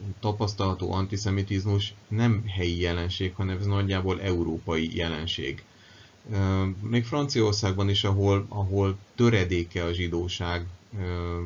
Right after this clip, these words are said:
a magyar létszámnak, tehát, tehát a százezret nem érik el,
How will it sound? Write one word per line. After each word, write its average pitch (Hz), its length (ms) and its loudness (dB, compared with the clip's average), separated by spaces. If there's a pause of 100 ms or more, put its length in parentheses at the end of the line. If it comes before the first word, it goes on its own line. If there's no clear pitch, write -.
(200)
a 87 320 -2
magyar 92 460 0
létszámnak, 90 640 -2
tehát, 90 480 0 (240)
tehát 90 240 -8
a 95 80 -6
százezret 87 640 -2
nem 85 200 -2
érik 85 360 -2
el, 90 300 -2